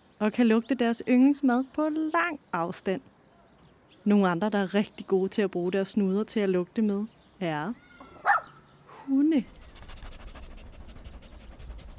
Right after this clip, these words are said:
Måske du har lagt mærke til, hvordan hunde går og snuser og snuser og snuser.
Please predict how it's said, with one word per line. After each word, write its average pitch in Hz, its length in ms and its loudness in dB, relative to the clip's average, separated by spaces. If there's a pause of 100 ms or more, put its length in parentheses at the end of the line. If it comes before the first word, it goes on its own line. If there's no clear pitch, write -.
(840)
Måske 185 500 -4 (220)
du 214 240 2
har 320 100 -2
lagt 196 260 -2
mærke 170 300 -2
til, 185 240 -6 (200)
hvordan 214 480 0
hunde 262 400 4
går 196 300 -4 (120)
og 262 120 -4
snuser 262 760 2 (100)
og 196 120 -4
snuser - 580 -4
og - 160 -6
snuser. 196 520 -2